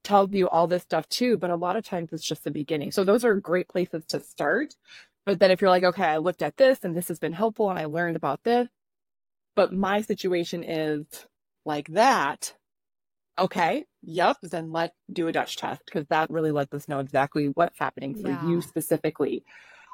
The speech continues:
Speaker 1: Oftentimes it's usually at a point where, again, the, the general information can be helpful, but to really get traction in the right direction for you,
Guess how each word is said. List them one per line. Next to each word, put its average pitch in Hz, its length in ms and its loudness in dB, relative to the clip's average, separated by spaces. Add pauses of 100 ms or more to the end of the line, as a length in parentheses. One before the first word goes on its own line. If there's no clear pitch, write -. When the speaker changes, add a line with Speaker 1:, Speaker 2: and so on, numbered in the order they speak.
Speaker 1:
Oftentimes 185 600 2
it's 165 240 -2 (200)
usually 180 360 2
at 165 80 6
a 160 100 0
point 165 280 -6
where, 147 360 -2 (520)
again, 160 260 0
the, 143 100 -4
the 170 180 0
general 202 480 0
information 190 520 -4
can 359 160 -4
be 339 140 2
helpful, 202 720 -2 (340)
but 202 120 -8
to 208 120 -4
really 220 320 0
get 202 180 -2
traction 170 560 -6
in 160 80 -8
the 156 80 -6
right 135 200 -6
direction 151 580 -6
for 147 140 -4
you, 151 440 2